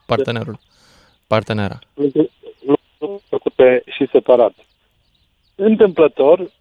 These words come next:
Speaker 2: acum vin prietenii mei la cabană și ne întâlnim să facem o chestie separată noi băieți.
Speaker 1: Ce?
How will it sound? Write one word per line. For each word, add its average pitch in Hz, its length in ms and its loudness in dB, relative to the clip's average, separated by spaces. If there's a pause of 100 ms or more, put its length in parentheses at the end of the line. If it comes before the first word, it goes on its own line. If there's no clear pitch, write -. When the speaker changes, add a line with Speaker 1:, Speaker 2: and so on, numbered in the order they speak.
Speaker 2:
acum 143 340 -4
vin 139 160 -2
prietenii 131 380 -2
mei 135 180 -2
la 135 100 2
cabană 131 500 0 (360)
și - 120 -20
ne 143 80 -6
întâlnim 139 380 -4
să - 120 -16
facem 131 280 -4
o 120 40 -8
chestie 120 400 -10
separată 117 440 -4
noi 107 200 -10
băieți. 101 240 -14 (1400)
Speaker 1:
Ce? 127 220 -4